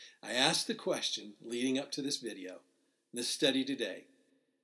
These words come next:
just how important is baptism anyway?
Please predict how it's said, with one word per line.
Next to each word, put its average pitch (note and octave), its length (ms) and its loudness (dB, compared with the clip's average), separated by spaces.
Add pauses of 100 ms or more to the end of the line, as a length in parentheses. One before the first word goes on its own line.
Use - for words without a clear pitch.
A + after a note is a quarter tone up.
(720)
just G#3+ 320 6
how E3+ 280 2
important B2 500 -4
is G#2+ 160 -6
baptism F#2 580 -12
anyway? - 160 -18